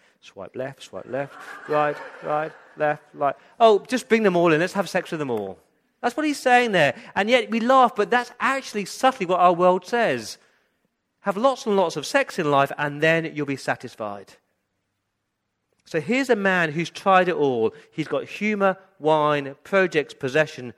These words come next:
music and sex, and much more. And what's his conclusion? Verse ten. "All that my eyes desired, I did not deny them." I didn't refuse myself any pleasure.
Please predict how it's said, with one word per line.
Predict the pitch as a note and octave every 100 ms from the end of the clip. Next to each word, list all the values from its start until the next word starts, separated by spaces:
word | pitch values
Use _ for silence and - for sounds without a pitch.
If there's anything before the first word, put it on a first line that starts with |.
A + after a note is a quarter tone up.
| _
music | F3+ G3+ E3 -
and | A#2 A2+
sex, | - C3 - -
and | A2+ C3+
much | A#3 A#3 -
more. | B2 A#2 G#2+ G#2+ _ _ -
And | B2
what's | D3 C3+
his | C#3+
conclusion? | - B2+ A#2 A2 G#2+ G2+ _ _ _ _ _ _ _ _ -
Verse | C#3+ D#3+
ten. | C#3+ A#2 B2 A#2 _ _ _ _ _ _ _ _ _ _ _ _
"All | - D#3
that | E3+
my | C#3+ C#3
eyes | B2 B2+ B2 A#2+
desired, | B2 A#2+ A#2 A#2 A#2 A#2+
I | B2 A#2 A2
did | - D#3 D#3+
not | E3 C#3
deny | C3+ A#2+ A2+ A2+
them." | G#2+ G#2 G2 _ _ _ _ _ _ _ _ _ _ _ -
I | C#3+
didn't | G3+ F#3
refuse | E3+ - F#3 E3+
myself | D#3 D3 D3 - -
any | E3+ F#3+ G3
pleasure. | - D#3 C#3+ B2+ G#2+ G2